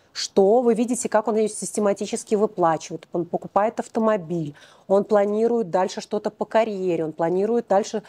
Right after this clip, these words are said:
количество детей, где что, кто будет учиться. Вы видите абсолютно выверенные, такой стратегические, действительно верные решения. И вы понимаете, да, это действительно зрелая личность.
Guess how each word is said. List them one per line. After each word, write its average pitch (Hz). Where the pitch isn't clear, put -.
количество 196
детей, 202
где 175
что, 214
кто 214
будет 202
учиться. 226
Вы 208
видите 233
абсолютно 214
выверенные, 208
такой 233
стратегические, 220
действительно 160
верные 220
решения. 180
И 196
вы 220
понимаете, 262
да, 151
это 151
действительно 247
зрелая 214
личность. 170